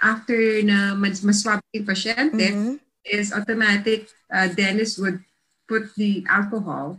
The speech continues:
Speaker 1: you know, yung hand sanitizer. Kasi before you discard the, uh, your gloves, you have to sanitize the gloves before discarding it. Para kung ano man yung virus na nasa
Speaker 2: Oh.
Speaker 1: gloves,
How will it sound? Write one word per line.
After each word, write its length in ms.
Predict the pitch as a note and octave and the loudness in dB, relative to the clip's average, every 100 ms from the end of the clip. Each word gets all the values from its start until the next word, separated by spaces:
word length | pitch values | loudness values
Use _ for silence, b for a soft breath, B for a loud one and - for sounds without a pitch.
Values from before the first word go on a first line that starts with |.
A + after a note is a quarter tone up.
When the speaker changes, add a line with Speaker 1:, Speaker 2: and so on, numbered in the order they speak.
| - | -4
Speaker 1:
you 100 | G3+ | -2
know, 160 | D#3+ D#3+ | -2 -2
yung 240 | F#3+ F3+ F#3 | -2 -2 0
hand 240 | F#3+ F#3+ | 0 0
sanitizer. 720 | F#3+ F3 F#3 F3 E3+ D#3+ D#3+ | -2 -4 -4 -2 -2 -4 -4
Kasi 240 | G#3 G#3 D4 | -2 2 4
before 400 | E4+ E4+ C#4+ C#4 | 4 4 2 4
you 220 | C#4 A3+ | 4 2
discard 580 | B3 A#3+ - A3 A3 F#3 | -2 -6 0 2 2 2
the, 180 | G#3 G3+ | 0 2
uh, 160 | F#3+ F#3+ G3 _ | 0 -2 -8 _
your 160 | A#3 G#3+ | -2 0
gloves, 480 | G3 E3 D3 D3+ | 0 0 -2 -2
you 140 | C4+ C4 | -2 -2
have 240 | - - | -4 -8
to 80 | A#3+ | -6
sanitize 560 | - G3+ G3+ G3+ F3+ F3+ | -2 0 0 0 -2 -4
the 80 | _ | _
gloves 300 | - E3+ F#3+ - | -6 -4 -4 -8
before 300 | - - - | -18 -12 -12
discarding 640 | - - F3+ E3+ D#3+ E3 F3 | -12 -6 -2 0 -2 -2 -4
it. 180 | G3+ - - - - - | -4 -6 -10 -10 -8 0
Para 220 | B3+ C#4 C4 | 2 2 0
kung 160 | C#4+ B3 | -2 2
ano 160 | C4+ C4 | 4 4
man 160 | C4 | 4
yung 180 | C4+ B3 | 2 2
virus 400 | A3 A3 B3 C#4+ | 2 2 2 0
na 160 | A3+ G#3+ | 2 2
nasa 160 | D4+ | 2
Speaker 2:
Oh. 140 | D4+ D4+ | 0 0
Speaker 1:
gloves, 560 | D4+ D4+ C#4+ A3 - | -2 -2 -4 -6 -14